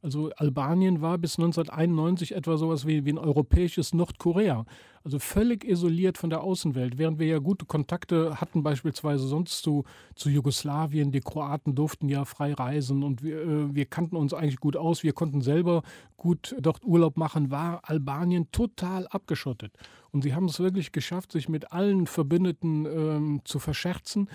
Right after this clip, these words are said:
Sie waren ja am Anfang erst mit Tito verbündet und als der sich von Stalin losgesagt hat, hat man sich von Tito getrennt. Dann hat man kurzzeitig halt mit den Russen kooperiert, aber auch das hat nicht lange gehalten. Dann Anfang der sechziger Jahre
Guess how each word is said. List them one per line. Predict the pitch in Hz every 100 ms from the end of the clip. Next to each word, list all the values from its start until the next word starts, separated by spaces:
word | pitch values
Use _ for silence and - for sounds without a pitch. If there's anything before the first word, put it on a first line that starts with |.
| - -
Sie | 147
waren | 143 160
ja | 151
am | 143
Anfang | 175 180 165 156
erst | 175 160
mit | 156 139 -
Tito | - 208 208
verbündet | - 180 165 165 160 143
und | 156
als | 147 139
der | - 170
sich | 160
von | - 147 143 139
Stalin | - 170 180 175 160
losgesagt | 165 160 165 147 147 147
hat, | 160 -
hat | 160 -
man | 147 - 156 135
sich | 131
von | - 127
Tito | - 220 196
getrennt. | 165 - 165 160 -
Dann | - 135
hat | 156
man | 147
kurzzeitig | - 170 - 147 131 135
halt | 135 127
mit | 131 127
den | 123 117 - - - -
Russen | 208 - 190 160
kooperiert, | 185 160 170 156 165 156
aber | 143
auch | 131
das | - 180 185
hat | 160
nicht | 165 170
lange | 160 156 143 -
gehalten. | 160 143 143 151 147 147
Dann | 143 135
Anfang | 160 - 143
der | 135
sechziger | 165 - 160 147
Jahre | 147 147 135 135